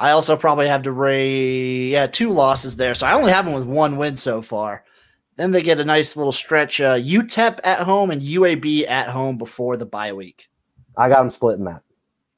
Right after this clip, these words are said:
Speaker 1: Yeah, I'd have them winning at U-, uh, with U tep and losing to U A B. Get a nice little bye week going in there. Then they get at Middle Tennessee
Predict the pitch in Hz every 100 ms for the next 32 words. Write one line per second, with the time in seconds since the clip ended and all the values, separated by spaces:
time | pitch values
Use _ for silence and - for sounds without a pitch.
0 | - - _ - - - _ - 202 202
1 | 208 220 196 185 185 160 143 151 139 139
2 | 131 139 131 135 127 139 - 139 131 131
3 | 127 135 127 127 123 123 120 120 123 123
4 | 117 185 180 175 170 143 147 147 147 139
5 | 147 147 147 143 143 139 135 123 - -
6 | 190 - 156 165 156 - 156 139 - 143
7 | 135 135